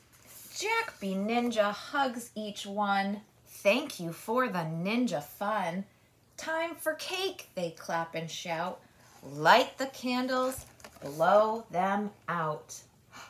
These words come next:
What do you think that means if they're having a cake with candles?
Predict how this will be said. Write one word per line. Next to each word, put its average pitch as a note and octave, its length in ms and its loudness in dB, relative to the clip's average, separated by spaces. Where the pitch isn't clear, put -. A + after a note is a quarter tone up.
What A#3 80 -18
do C4+ 80 -10
you C4+ 60 -10
think C#4+ 180 -10
that C#4 220 -2
means C4 480 -2
if F#3+ 120 -8
they're A#3 160 -2
having A#3+ 340 -4
a F#3+ 40 -8
cake C#4+ 320 -8
with G#3 180 -8
candles? C#4+ 920 -2